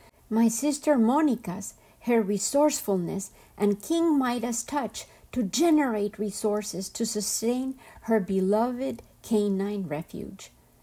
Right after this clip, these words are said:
The rock-solid role models that I grew up surrounded by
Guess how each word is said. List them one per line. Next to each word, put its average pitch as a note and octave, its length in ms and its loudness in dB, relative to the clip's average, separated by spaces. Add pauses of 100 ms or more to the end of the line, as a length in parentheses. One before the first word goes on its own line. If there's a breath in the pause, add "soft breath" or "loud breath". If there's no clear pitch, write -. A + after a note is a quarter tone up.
(320 soft breath)
The G#3+ 180 4
rock-solid G#3+ 1040 0
role B3+ 280 4
models F#3 500 -2
that G3+ 140 0
I G3 100 -2
grew A#3+ 300 -4
up G3 240 -2
surrounded G3 680 -2
by F3 320 -8